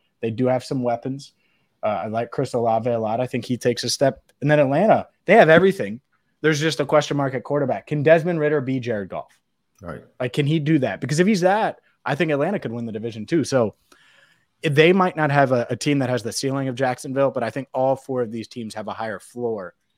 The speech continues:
Speaker 1: than what you get in that, that A F C South. So
Speaker 2: Ca-,
Speaker 1: ju-, just to,
Speaker 2: Carolina
Speaker 1: to give you an idea.
Speaker 2: Carolina is in a good spot, and Bryce being, Bryce Young being picked number one couldn't have gone to a better conference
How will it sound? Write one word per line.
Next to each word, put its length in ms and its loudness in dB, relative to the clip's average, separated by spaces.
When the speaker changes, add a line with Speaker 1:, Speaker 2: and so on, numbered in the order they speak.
Speaker 1:
than 140 -14
what 160 -18
you 80 -16
get 160 -12
in 120 -12
that, 220 -12
that 300 -10
A 120 -12
F 100 -14
C 160 -14
South. 540 -14
So 320 -12
Speaker 2:
Ca-, 160 0
Speaker 1:
ju-, 40 -8
just 220 -2
to, 60 2
Speaker 2:
Carolina 480 4
Speaker 1:
to 60 -14
give 120 -2
you 60 -4
an 80 -8
idea. 240 -10
Speaker 2:
Carolina 500 -2
is 160 -6
in 120 -8
a 40 -10
good 220 -8
spot, 420 -6
and 200 -12
Bryce 380 -6
being, 500 -12
Bryce 280 -6
Young 200 -6
being 180 -8
picked 240 -10
number 180 -6
one 220 -6
couldn't 220 -8
have 100 -12
gone 240 -8
to 80 -10
a 40 -8
better 240 -8
conference 440 -12